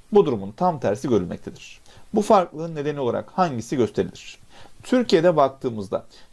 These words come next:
göçlerde daha çok erkek nüfus göç etmekte. Genelde göç alan yerlerde erkek nüfus, göç veren yerlerde kadın nüfus daha fazla olmaktadır. Buna bağlı olarak da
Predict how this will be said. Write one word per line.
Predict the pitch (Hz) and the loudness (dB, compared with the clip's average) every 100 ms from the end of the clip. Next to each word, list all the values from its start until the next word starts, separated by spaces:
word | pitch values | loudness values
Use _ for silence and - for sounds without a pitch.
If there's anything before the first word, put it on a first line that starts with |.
| - | 4
göçlerde | 135 135 185 180 127 95 - - | 4 4 0 0 0 -2 -4 -2
daha | 131 185 | 2 2
çok | 190 185 - | 0 -6 -2
erkek | 123 127 185 - | 0 2 0 0
nüfus | 117 - - | -4 -14 -8
göç | 107 | -4
etmekte. | 98 - 101 - 160 185 - - - | -2 -2 -4 -2 0 -2 -8 -12 2
Genelde | 143 190 170 107 101 - - | 4 6 4 2 -2 -6 -2
göç | 139 160 | 0 4
alan | 190 185 | 4 2
yerlerde | 170 147 131 110 95 | 2 2 4 4 4
erkek | 95 98 - 147 | 2 0 0 -6
nüfus, | 175 - 180 - - _ | -6 -2 -2 -2 -18 _
göç | 208 214 - | 4 4 4
veren | 131 113 | 0 0
yerlerde | 107 104 104 170 190 | 0 -2 -2 -2 -2
kadın | 135 131 185 - - 143 | 0 0 -2 -6 -14 -12
nüfus | 139 170 - - 127 | -2 0 0 -4 -4
daha | 110 156 - - _ | 0 2 2 -4 _
fazla | - 131 101 151 | 0 0 2 -2
olmaktadır. | - 104 85 - - - - - - - - _ - - | 0 0 -2 -8 -12 -16 -20 -20 -20 -20 -20 _ -20 -8
Buna | 123 139 190 | 0 2 4
bağlı | 196 180 139 | 4 2 2
olarak | 110 - | 0 -4
da | 82 | -14